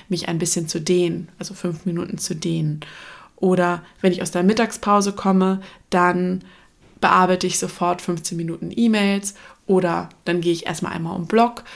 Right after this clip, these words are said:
je nachdem, was dein Ziel ist natürlich, aber eine Gewohnheit an etwas zu koppeln, wo du gleich weißt,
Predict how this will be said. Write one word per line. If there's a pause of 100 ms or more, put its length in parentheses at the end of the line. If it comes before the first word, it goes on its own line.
(180)
je
nachdem,
was
dein
Ziel
ist
natürlich,
aber
eine
Gewohnheit
an
etwas (260)
zu
koppeln,
wo
du
gleich
weißt,